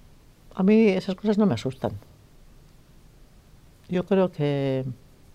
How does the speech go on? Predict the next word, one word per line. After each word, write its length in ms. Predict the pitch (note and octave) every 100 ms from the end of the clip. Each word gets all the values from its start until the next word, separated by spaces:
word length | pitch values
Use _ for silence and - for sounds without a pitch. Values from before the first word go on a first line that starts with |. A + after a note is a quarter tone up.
| - - - - - - - - - - - - - _ - -
Eh, 840 | D#3+ D3+ C#3+ C#3 C3+ C3+ C3 B2+